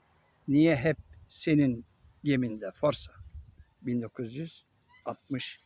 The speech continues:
üç. Tamam, karar kıldı bende. Geç altı numara.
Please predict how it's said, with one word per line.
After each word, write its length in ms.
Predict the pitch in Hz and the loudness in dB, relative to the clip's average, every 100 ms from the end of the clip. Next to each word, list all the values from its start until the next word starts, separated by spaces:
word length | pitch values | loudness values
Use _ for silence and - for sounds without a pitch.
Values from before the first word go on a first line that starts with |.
| _ _ _ _ _ | _ _ _ _ _
üç. 320 | - - - - _ _ - - - _ _ _ _ _ _ _ _ _ _ _ _ - - _ - - _ _ _ _ _ _ _ _ _ 494 _ _ _ - - _ _ _ - | -12 -10 -14 -14 _ _ -20 -20 -20 _ _ _ _ _ _ _ _ _ _ _ _ -20 -20 _ -20 -20 _ _ _ _ _ _ _ _ _ _ _ _ _ -20 -20 _ _ _ 0
Tamam, 420 | 170 214 202 117 - _ _ _ _ _ - - | 4 6 4 2 -6 _ _ _ _ _ -20 -10
karar 440 | - 160 202 190 - | 2 6 6 4 2
kıldı 340 | 175 127 120 | -2 -2 -6
bende. 300 | 123 127 131 _ _ _ _ _ _ _ _ _ _ _ _ _ _ _ _ 143 | -4 -4 -6 _ _ _ _ _ _ _ _ _ _ _ _ _ _ _ _ -8
Geç 320 | 120 190 - - - | 0 0 0 -6 -2
altı 420 | 147 127 - 131 | -2 -2 -2 -4
numara. 300 | 127 117 123 | -2 -6 -10